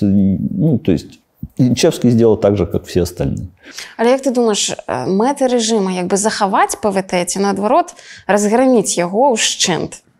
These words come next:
Speaker 1: Задача режима удержаться у власти.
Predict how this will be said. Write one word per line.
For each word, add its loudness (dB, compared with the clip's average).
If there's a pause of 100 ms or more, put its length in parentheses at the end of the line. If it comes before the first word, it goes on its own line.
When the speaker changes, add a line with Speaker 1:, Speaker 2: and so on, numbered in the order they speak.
Speaker 1:
Задача 0
режима 2
удержаться 0 (1200)
у 0
власти. 0